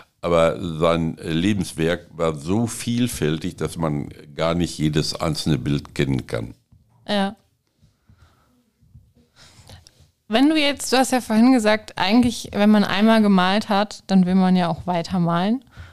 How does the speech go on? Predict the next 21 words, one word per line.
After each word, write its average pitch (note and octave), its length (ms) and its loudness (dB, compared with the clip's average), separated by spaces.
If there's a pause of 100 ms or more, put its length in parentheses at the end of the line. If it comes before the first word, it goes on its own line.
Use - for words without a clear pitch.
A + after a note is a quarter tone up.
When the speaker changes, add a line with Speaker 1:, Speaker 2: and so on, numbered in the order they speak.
(160)
Speaker 2:
Und F#3+ 140 2
dass F#3+ 180 -2
du G3+ 80 -4
gerade F#3+ 260 -2
aber F3+ 260 2
die F3+ 260 -2
Zeit G3 360 0
dafür G3 220 0
nicht F3+ 240 4
hast. - 320 -6
Wenn A3+ 160 6
du C#4+ 80 6
die C#4 140 0
Zeit B3 340 -2
hättest, - 380 -4
rein G3+ 160 2
hypothetisch, G#3+ 840 -2 (500)
was A3+ 200 -8
würdest G3+ 340 -4
du F3 60 -6
malen? F3 500 -8